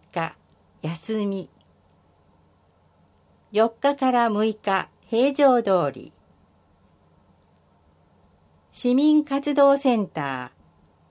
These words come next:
ー、十二月二十八日、平常通り。二十九日から三十一日、一月一日から三日、休み。四日から六日、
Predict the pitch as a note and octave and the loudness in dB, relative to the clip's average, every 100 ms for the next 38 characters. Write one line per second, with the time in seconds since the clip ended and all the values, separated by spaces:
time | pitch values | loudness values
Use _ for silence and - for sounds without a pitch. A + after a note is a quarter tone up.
0 | _ _ - C#4+ C#4+ C4+ C4 C4 B3 C4 | _ _ -4 -2 0 0 0 -2 -2 0
1 | D#4 B3+ F#3+ E3+ D#3+ G3+ F#3+ G3 - F3 | 2 0 -2 -4 -8 -8 -8 -8 -10 -12
2 | - _ - A#3+ D4 C#4 B3+ A#3 G#3+ F3+ | -12 _ -2 0 2 2 2 2 2 0
3 | C#3+ A#2+ - _ _ _ _ _ _ _ | -2 -8 -20 _ _ _ _ _ _ _
4 | _ _ - B3+ D4 C#4 B3+ D4 D#4 C4+ | _ _ -4 -2 0 0 -2 2 2 2
5 | - - F#3 F3 - C4+ C#4+ C4+ D#3 D3+ | -2 -6 -4 -4 0 2 2 0 -4 -4
6 | D3 D#3+ G3 F#3 F#3 - D3 B2+ _ _ | -8 -8 -6 -6 -8 -12 -14 -14 _ _
7 | _ _ _ _ - G3+ C#4 C#4+ D4 - | _ _ _ _ -12 -8 0 0 0 -6
8 | B3+ B3+ B3+ B3 - A3 F3+ D3 D3 D3 | -4 -2 0 -2 -2 0 0 0 -4 -8
9 | - _ D#3 C#3+ - _ _ _ _ D#3 | -12 _ -12 -12 -14 _ _ _ _ -8
10 | E3 - G#3+ G#3 F#3+ E3 _ _ _ _ | -6 -6 -6 -4 -6 -8 _ _ _ _
11 | _ _ _ _ _ _ _ _ _ _ | _ _ _ _ _ _ _ _ _ _
12 | _ _ - G#3+ A3 A3 - C4+ C4+ B3 | _ _ -6 2 2 0 -6 -2 0 2
13 | A#3 A3 A3 G#3+ - G3 | 2 0 -2 -4 -4 -6